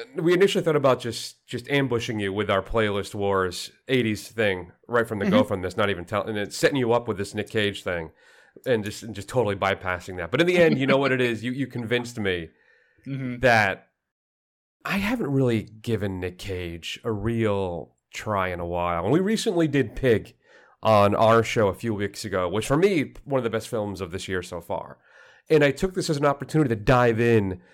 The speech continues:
Speaker 1: and watch some old Cage films as well.
Speaker 2: Mm-hmm.
Speaker 1: But the focus, folks, of this special episode of the First Run Focus, which is our on-again, off-again special run where we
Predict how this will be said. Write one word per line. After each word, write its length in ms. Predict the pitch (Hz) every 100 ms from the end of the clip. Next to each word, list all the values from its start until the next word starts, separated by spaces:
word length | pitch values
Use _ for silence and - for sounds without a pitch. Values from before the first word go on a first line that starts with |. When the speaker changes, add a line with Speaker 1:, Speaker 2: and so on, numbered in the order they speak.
| _ -
Speaker 1:
and 140 | 123
watch 300 | 123 135 -
some 140 | 127 117
old 260 | 123 117
Cage 520 | - 127 117 117 - 120
films 460 | - 123 120 113
as 180 | 123 113
well. 220 | 107 113 110
Speaker 2:
Mm-hmm. 80 |
Speaker 1:
But 100 | 220 226
the 60 |
focus, 640 | - 180 226 233 131 -
folks, 500 | - - 110 101 - _ _ -
of 300 | 160 185 151
this 180 | 135 131
special 440 | 139 - 151 147
episode 360 | 147 147 131 117
of 80 | 107
the 80 | 101
First 240 | 123 117
Run 120 | 117
Focus, 520 | 98 110 101 92 - - - -
which 180 | - 131
is 100 | 143
our 180 | 131 127
on-again, 400 | 135 143 139 139
off-again 440 | 123 131 123 117
special 580 | 107 - 151 156 170 139
run 380 | 131 131 113 104
where 160 | 110 107
we 260 | 110 98